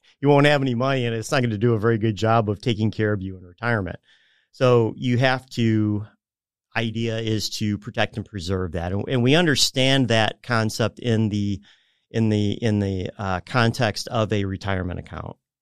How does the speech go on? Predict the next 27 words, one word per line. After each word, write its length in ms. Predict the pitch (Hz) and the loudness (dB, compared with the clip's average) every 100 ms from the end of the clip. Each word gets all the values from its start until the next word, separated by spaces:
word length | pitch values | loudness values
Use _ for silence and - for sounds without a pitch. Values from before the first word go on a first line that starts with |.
| - | -6
uh, 340 | 98 90 85 - | -2 -2 -4 -2
of 240 | 107 95 | -2 0
a 440 | 104 95 92 90 - _ - | -2 -2 -4 -8 -12 _ -10
four 240 | 113 107 | -2 0
oh 40 | |
one 160 | 95 95 | 0 -2
K, 420 | - 107 90 90 90 | -2 -4 -4 -6 -10
you 140 | 113 | -10
know, 240 | 90 87 87 _ _ _ | -8 -8 -10 _ _ _
spreading 500 | - - 98 101 95 | -20 -6 -2 -2 -2
out 240 | 95 - | -2 -4
risk, 460 | 95 95 95 - - - _ _ - | -4 -4 -4 -6 -14 -20 _ _ -4
don't 180 | 104 | -2
take 220 | 98 104 - | -2 -4 -2
too 100 | 107 | -2
much 340 | 98 95 - | -2 -2 -6
risk. 540 | 95 95 95 92 - - _ _ _ | -6 -4 -4 -6 -10 -18 _ _ _
You're 160 | 92 101 | -8 -4
looking 280 | 101 113 98 | -2 0 0
at 120 | 95 | -2
it 60 | 90 | -2
over 220 | 95 95 | -2 0
a 80 | 95 | 0
long 300 | 92 92 92 | 0 0 -2
period 280 | 104 98 95 | -2 -2 -2
of 100 | - | -4
time. 600 | 101 92 92 92 90 87 | -6 -4 -4 -4 -4 -6